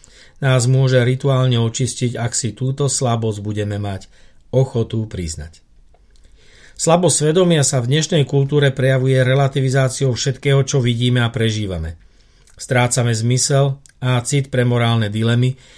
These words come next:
a v multipolárnom svete a multikultúrnom prostredí viac nehľadáme cesty k zmiereniu nášho vnútorného sveta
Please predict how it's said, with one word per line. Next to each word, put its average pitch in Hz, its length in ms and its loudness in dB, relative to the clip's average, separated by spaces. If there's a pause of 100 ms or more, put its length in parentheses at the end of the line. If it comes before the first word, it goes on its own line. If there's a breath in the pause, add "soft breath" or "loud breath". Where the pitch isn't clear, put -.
(260 loud breath)
a 139 160 4
v 170 160 4
multipolárnom 147 600 2
svete 151 360 0
a 120 120 4
multikultúrnom 143 840 2
prostredí 131 560 0
viac 135 320 2
nehľadáme 123 640 2
cesty 120 320 -2
k 107 80 -4
zmiereniu 113 560 2
nášho 110 320 -2
vnútorného 110 640 -4
sveta 107 560 -6